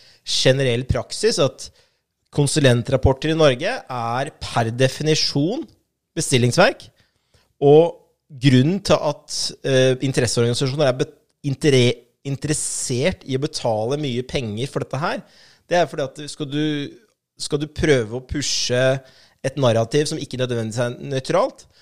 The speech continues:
da må du jo være god på å, eh, korrigere på tall, eh, på en måte lage en rapport som, eh, klarer å argumentere best mulig for det du, de interessene du skal pushe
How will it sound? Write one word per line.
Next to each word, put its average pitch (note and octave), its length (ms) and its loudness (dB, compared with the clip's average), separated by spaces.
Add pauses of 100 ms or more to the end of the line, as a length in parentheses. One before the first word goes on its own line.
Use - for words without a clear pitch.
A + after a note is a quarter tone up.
(240)
da D3+ 120 4
må F3+ 180 -4
du D3 120 -6
jo D#3+ 60 -6
være C#3+ 200 -2 (100)
god B2 480 -2
på A#2+ 220 0 (180)
å, C3 140 2 (720)
eh, A#2+ 420 0 (1160)
korrigere C#3+ 480 2
på D3 140 -10
tall, D3 640 -2 (340)
eh, B2+ 540 2
på - 80 -18
en C#3+ 80 -4
måte D3 280 0 (300)
lage B2+ 380 0
en B2 120 -8
rapport - 440 -10
som, C3+ 400 -2 (580)
eh, A#2+ 280 -2
klarer A#2+ 420 0
å A2+ 80 -4
argumentere C3+ 840 -2 (240)
best - 460 -4
mulig C#3 680 -2 (580)
for C3+ 280 2
det B2 320 -4
du, C3+ 300 -6
de B2+ 200 -2
interessene B2+ 460 -4
du A#2+ 60 -4
skal C3+ 140 -4
pushe E3 440 -4